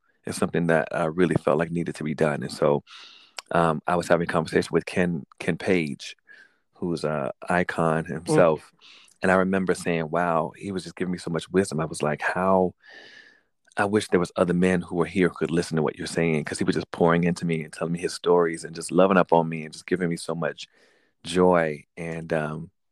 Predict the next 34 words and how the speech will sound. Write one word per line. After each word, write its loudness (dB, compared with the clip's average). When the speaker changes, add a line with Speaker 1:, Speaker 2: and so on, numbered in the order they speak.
Speaker 1:
he's -6
like 0
a -4
godfather 0
to -8
me. -2
So 0
it's, 2
there, 6
there 6
are 0
specific -6
people -4
like -4
that -4
that -4
I -2
really 0
keep -8
close, -6
uh, 2
who, -2
who, 0
you 2
know, -4
pour 6
into -2
me. -6
And -4
so 4
I 8
was 4
grateful 2
to -2